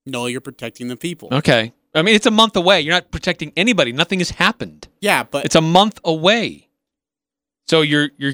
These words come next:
Speaker 2: saying you're doing something to say that you can, you've done something. For
Speaker 1: Yeah.
Speaker 2: those four
Speaker 1: I'm not,
Speaker 2: confirmed cases
Speaker 1: I'm not
Speaker 2: in
Speaker 1: following you.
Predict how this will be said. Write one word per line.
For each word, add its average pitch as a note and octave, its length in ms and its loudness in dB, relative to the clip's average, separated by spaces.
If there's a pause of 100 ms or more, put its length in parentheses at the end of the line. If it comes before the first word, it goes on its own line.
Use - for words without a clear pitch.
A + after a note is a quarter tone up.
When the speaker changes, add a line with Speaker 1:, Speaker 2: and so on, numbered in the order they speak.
Speaker 2:
saying G#3 360 0
you're G3+ 100 0
doing E3 380 0
something A#2+ 420 -6
to A#2 80 -12
say C#3+ 220 2
that C3+ 80 0
you C3 120 -6
can, A#2+ 300 -8
you've B2 180 -6
done A#2+ 240 0
something. - 420 -14 (3750)
For - 60 0
Speaker 1:
Yeah. C3+ 60 2
Speaker 2:
those G#2+ 140 0
four D#3+ 280 4
Speaker 1:
I'm D#3+ 40 8
not, E3 120 4
Speaker 2:
confirmed D#3 460 0
cases C#3 440 0
Speaker 1:
I'm D#3+ 100 -2
not E3+ 180 2
Speaker 2:
in A#2+ 60 -2
Speaker 1:
following C#3+ 340 0
you. G#2+ 160 -16